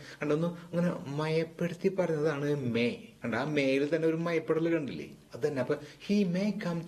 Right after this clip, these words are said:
tomorrow, നാളെ വന്നേക്കാം. He may pass the exam, അവൻ പാസ് ആയേക്കാം. അങ്ങനെ ഒരു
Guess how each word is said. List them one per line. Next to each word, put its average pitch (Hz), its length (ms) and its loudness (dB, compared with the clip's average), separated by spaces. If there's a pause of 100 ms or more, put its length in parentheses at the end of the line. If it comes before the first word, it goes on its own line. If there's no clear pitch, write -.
tomorrow, 107 500 -2
നാളെ 156 360 -2
വന്നേക്കാം. 151 640 -4 (380)
He 185 180 4
may 156 360 2
pass 175 380 -2
the 143 80 4
exam, 113 340 -4
അവൻ 147 100 0
പാസ് 151 480 -6
ആയേക്കാം. 160 580 -4
അങ്ങനെ 123 180 0
ഒരു 170 160 -2